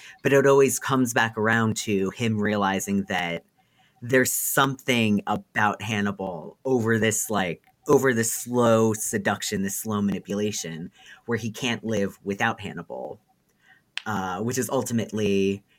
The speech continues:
it ends to him chasing Hannibal into Europe and then,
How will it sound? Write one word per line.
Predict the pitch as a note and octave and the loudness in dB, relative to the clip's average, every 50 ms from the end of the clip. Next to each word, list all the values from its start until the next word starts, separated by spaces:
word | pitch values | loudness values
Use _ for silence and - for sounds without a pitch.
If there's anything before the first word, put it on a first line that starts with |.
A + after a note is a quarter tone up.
| _ _ - | _ _ -6
it | B2+ B2 | -6 -4
ends | A#2 A#2 A2+ A2 G#2+ - | -2 -2 -2 -2 -2 -2
to | B2+ A2 | -2 -2
him | A2+ B2 A#2+ A#2 A2+ A2+ A2+ A2 - | 0 0 0 2 2 2 0 0 -2
chasing | - - A2+ G#2 - G#2+ G2+ | -6 -4 -4 -4 -2 -2 -2
Hannibal | A2 A2 A2 A2 G#2+ A#2 A#2 A#2 | -2 0 0 0 0 0 -2 -2
into | - B2 A2+ A2+ B2+ | -2 -4 -4 -4 -4
Europe | C3 D#3 D#3+ C#3+ A2+ G#2 G2 G2 - - - | -4 -2 0 0 0 0 -2 -4 -6 -8 -8
and | G#2 G#2+ G#2 G#2 G2 G2 | -4 -2 -2 -2 -2 -2
then, | G#2+ G2+ G2 G2 F#2+ F#2 F#2 F#2 F#2+ F#2+ G2 G2+ G#2 | -4 -4 -4 -4 -6 -6 -8 -8 -8 -6 -6 -8 -8